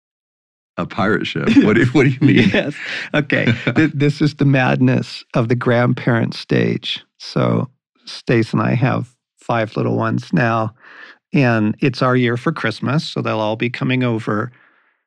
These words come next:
Speaker 2: I used to decorate a lot in the front yard. We used to put up a lot of lights, you know, trim the house, do all that
Speaker 1: Uh-huh.
Speaker 2: stuff. I don't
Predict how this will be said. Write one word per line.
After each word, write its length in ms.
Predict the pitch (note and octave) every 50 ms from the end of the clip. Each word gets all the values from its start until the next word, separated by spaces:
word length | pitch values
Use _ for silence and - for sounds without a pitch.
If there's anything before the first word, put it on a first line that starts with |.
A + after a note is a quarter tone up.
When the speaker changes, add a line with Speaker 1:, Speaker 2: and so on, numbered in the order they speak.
| -
Speaker 2:
I 60 | E3
used 280 | A3 F#3+ A#3 C4+ - -
to 80 | - E3
decorate 580 | C#3 C#3 C3+ C3+ - - D#3 D#3 E3+ E3+ - -
a 60 | - D3
lot 440 | C3 B2 A#2+ B2 B2+ D3 F3+ - - _ _ _ _ _ _ _ _ _ -
in 100 | E3+ E3
the 80 | D#3+ D#3
front 300 | - - E3 D#3 D3+ -
yard. 400 | D#3 D3+ D3 D3+ D3+ D3+ D#3 C3+
We 80 | C#3
used 160 | C#3+ D3 C3 -
to 60 | C#3
put 160 | - - C#3
up 140 | C#3 B2 -
a 40 | A#2+
lot 360 | A2+ A2 A2+ A#2+ B2 C#3 C3+
of 60 | B2+
lights, 520 | B2+ B2+ B2+ B2+ C3 C3 C3 B2 A#2+ - - _ -
you 80 | D3 C#3
know, 80 | A#2+
trim 440 | A2 - - - - D#3 D3 D3 C#3+
the 80 | C#3+ C3
house, 560 | A#2 C3+ C3 B2+ B2 B2 B2 B2 A#2+ B2 -
do 180 | - D3 C#3+ C3+
all 160 | C3 B2+ B2
that 140 | B2 C3 -
Speaker 1:
Uh-huh. 100 | E2+ F2
Speaker 2:
stuff. 260 | - B2+ A#2 A2+ - -
I 80 | F3
don't 300 | D#3+ F#3+ F#3 D3+ A2 -